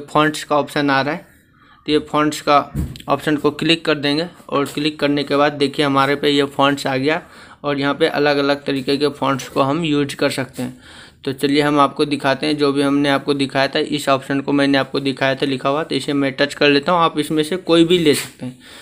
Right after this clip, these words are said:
इसमें से जो भी लेंगे उसी डिज़ाइन का कीबोर्ड हो जाएगा। देखिए जैसे इसे हम टच करेंगे तो इस डिज़ाइन का हो जाएगा।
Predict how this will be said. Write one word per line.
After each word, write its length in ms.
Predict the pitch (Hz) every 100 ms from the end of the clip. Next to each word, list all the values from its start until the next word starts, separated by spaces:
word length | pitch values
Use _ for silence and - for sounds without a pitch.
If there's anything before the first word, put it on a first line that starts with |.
| - -
इसमें 220 | 147 170
से 140 | 165 160
जो 200 | 151 170
भी 100 | 165
लेंगे 260 | 156 165
उसी 280 | 175 147 160
डिज़ाइन 360 | 147 147 147 147
का 100 | 151
कीबोर्ड 360 | 151 139 139 127
हो 80 | 127
जाएगा। 260 | 131 131
देखिए 260 | 131 127 131
जैसे 260 | 135 139 156
इसे 280 | 151 - 165
हम 120 | 156
टच 200 | 156 151
करेंगे 220 | 160 165
तो 100 | 165
इस 120 | 156
डिज़ाइन 340 | 143 151 151 151
का 120 | 190
हो 60 | 226
जाएगा। 340 | 151 156